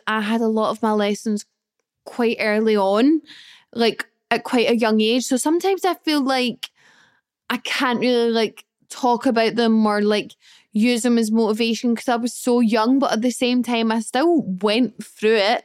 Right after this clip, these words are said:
and you can't pick at, like, what, what age it happens to you. Like, the first person I ever loved, it was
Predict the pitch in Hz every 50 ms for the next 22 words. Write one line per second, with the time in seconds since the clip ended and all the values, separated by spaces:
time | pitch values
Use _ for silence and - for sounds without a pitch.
0 | _ _ - 226 220 220 214 214 214 - - - - - - - - _ _ _
1 | _ _ _ _ _ _ _ - 226 233 214 226 262 254 - - - - - 240
2 | - - - 254 208 196 208 190 196 208 208 214 208 185 - - _ _ _ _
3 | _ - 220 208 220 214 - 208 214 214 - - 202 202 214 208 214 214 - 247
4 | 233 247 - - - 247 240 233 233 254 269 262 - _ _ _ _ _ _ _
5 | _ _ _ _ _ - - _ _ - 254 233 214 277 247 - - 294 320 339
6 | 294 - - - - - - 269 254 240 226 - - 220 208 202 202 202 202 202
7 | 208 196 190 185 190 185 190 202 - - - _ _ - - - _ _ _ _
8 | _ _ _ _ _ _ _ _ _ _ _ _ - 240 233 180 220 226 220 -
9 | - -